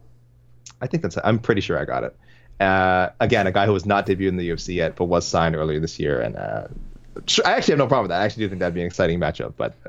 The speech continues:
that's so out of left field. Barry, I, I see, I see you trying to trip us up. All right. Uh, Liam Perry, Devin Clark, William Knight. Uh, there you go. I, I,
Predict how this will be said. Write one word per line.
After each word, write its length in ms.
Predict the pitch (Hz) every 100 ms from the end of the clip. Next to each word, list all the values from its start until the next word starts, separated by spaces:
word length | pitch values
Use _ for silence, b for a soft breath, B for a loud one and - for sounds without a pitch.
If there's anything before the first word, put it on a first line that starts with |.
| -
that's 220 | - - -
so 200 | 139 101
out 80 |
of 60 | 87
left 200 | 78 -
field. 220 | - 82
Barry, 280 | 147 151 139
I, 140 | 127 160
I 40 |
see, 280 | 165 185 -
I 80 | 143
see 180 | -
you 100 | 180
trying 200 | 143 143
to 100 | 110 - - -
trip 180 | 120
us 100 | -
up. 180 | - - -
All 60 | 52
right. 120 | - - B B B B B B B -
Uh, 280 | 123 127 127
Liam 260 | 165 165
Perry, 480 | 175 170 175 180 175 - _
Devin 220 | 123 127
Clark, 360 | - 139 139 123
William 280 | 110 104 113
Knight. 320 | 147 160 - -
Uh, 60 | - - - _ - -
there 120 | 95
you 60 | 95
go. 140 | 120
I, 100 | 87
I, 200 | 92 57